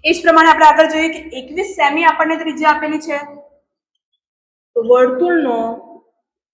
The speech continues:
પરિઘ બરાબર ટુ પાઈ આર, જેમાં આપણે સૂ-, અ, કિંમત લખીએ તો બે ગુણ્યા બાવીસ સપ્તમાંશ ગુણ્યા આર આપણને એકવીસ આપેલી છે, સાતના ઘડિયામાં એકવીસ આવે છે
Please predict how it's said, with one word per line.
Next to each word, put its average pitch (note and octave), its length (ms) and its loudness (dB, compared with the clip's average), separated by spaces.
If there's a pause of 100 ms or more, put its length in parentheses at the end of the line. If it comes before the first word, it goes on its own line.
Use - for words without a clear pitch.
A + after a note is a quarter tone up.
પરિઘ C#4 480 -2
બરાબર G#3+ 760 0 (680)
ટુ B3+ 180 -6
પાઈ C#4 200 4
આર, C#4+ 220 0 (760)
જેમાં B3+ 220 2
આપણે C4 120 -4
સૂ-, B3+ 260 -10
અ, A3 380 -2 (160)
કિંમત C4+ 340 -4
લખીએ C#4+ 340 -4
તો - 60 -2
બે B3 480 -8 (800)
ગુણ્યા B3+ 360 -2
બાવીસ A#3 360 -2
સપ્તમાંશ C#4+ 600 -6 (360)
ગુણ્યા C4+ 240 2
આર C4 180 6
આપણને C4 340 -2
એકવીસ D4 340 -2
આપેલી D#4+ 300 0
છે, D#4 140 -4
સાતના D4+ 340 -2
ઘડિયામાં D4 320 -2
એકવીસ D4+ 220 -8
આવે C#4 180 2
છે D#4+ 240 -10